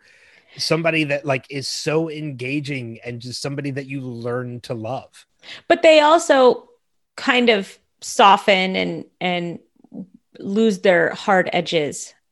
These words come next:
Speaker 2: the longer that they're on the island, right? So
Speaker 1: Well, I mean, you look at Miles as a prime example of that, because Miles was sent to this island to do a job. That's what he has in his head to do, and he's gonna be a hard ass to get it done.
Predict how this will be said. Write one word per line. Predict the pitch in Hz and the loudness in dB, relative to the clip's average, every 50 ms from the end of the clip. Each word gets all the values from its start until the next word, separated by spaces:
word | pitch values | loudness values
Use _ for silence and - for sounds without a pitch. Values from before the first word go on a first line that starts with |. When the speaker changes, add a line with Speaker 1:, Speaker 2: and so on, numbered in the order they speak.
| _ _ | _ _
Speaker 2:
the | - 202 | -2 0
longer | 185 185 185 180 170 170 | 2 2 0 0 0 0
that | 170 165 160 - | -2 -2 0 0
they're | 165 160 165 | 0 0 0
on | 160 160 160 | 0 -2 -2
the | 165 165 | -2 -2
island, | - 160 170 170 165 170 165 170 170 - | 0 2 2 2 2 0 -2 -4 -6 -4
right? | - 170 170 170 175 - - _ _ _ _ _ _ _ | -2 0 0 0 -2 -4 -6 _ _ _ _ _ _ _
So | - - - 196 180 170 165 165 170 185 - _ _ _ _ _ | -14 -4 0 2 2 2 2 0 -2 -6 -10 _ _ _ _ _
Speaker 1:
Well, | - 330 302 285 | 0 2 2 2
I | 269 | 0
mean, | 269 262 262 | -4 -6 -6
you | 269 | -4
look | 262 254 262 - | -2 -2 -2 -2
at | 247 220 | -2 0
Miles | 196 202 247 302 247 190 147 151 | -2 0 0 0 -2 -2 -2 -4
as | 151 | -8
a | 156 | -10
prime | - - - 185 175 | -8 -6 -6 -4 -4
example | 165 156 - 185 214 262 - 220 151 131 | -4 -6 -4 -6 -6 -4 -4 -4 -4 -4
of | 123 110 | -4 -6
that, | 113 110 107 - | -8 -10 -10 -10
because | - 135 - 151 143 120 127 | -12 -8 -6 -6 -6 -6 -6
Miles | 143 139 147 180 226 220 180 180 160 - - - | -6 -4 -4 -4 -4 -4 -4 -6 -6 -8 -8 -8
was | 165 139 143 131 | -6 -6 -6 -6
sent | - - 175 175 196 - | -4 -4 -4 -4 -4 -6
to | - 220 | -8 -10
this | 208 190 - | -10 -6 -4
island | 180 175 175 175 165 165 156 139 - | -4 -4 -2 -4 -4 -6 -8 -8 -10
to | - 135 | -14 -14
do | 117 107 143 147 147 | -10 -8 -6 -6 -6
a | 131 | -8
job. | 110 - 143 135 120 104 95 92 95 107 _ _ _ _ _ _ - | -8 -6 -6 -4 -4 -6 -8 -12 -16 -20 _ _ _ _ _ _ -4
That's | - 143 185 185 - | -2 -2 -2 -2 -4
what | 185 196 180 165 | -8 -10 -10 -10
he | 175 202 185 | -10 -8 -4
has | 147 156 151 160 143 143 | -4 -2 -2 -2 -4 -6
in | 156 160 | -6 -8
his | 165 156 | -8 -6
head | - 135 131 127 117 | -6 -6 -6 -6 -8
to | 120 117 | -12 -12
do, | 110 165 196 185 147 120 | -10 -8 -6 -6 -6 -6
and | 113 117 113 | -8 -10 -10
he's | 110 139 156 147 - | -8 -8 -6 -6 -4
gonna | 170 165 165 | -6 -6 -6
be | 156 165 147 | -6 -8 -8
a | 135 117 | -8 -8
hard | - 143 143 170 165 151 | -6 -4 -4 -4 -4 -4
ass | 135 123 120 123 - | -4 -6 -8 -8 -10
to | - 131 | -14 -12
get | 120 139 127 120 | -10 -10 -10 -10
it | 110 - | -10 -12
done. | 156 180 208 160 101 87 | -12 -12 -12 -12 -14 -18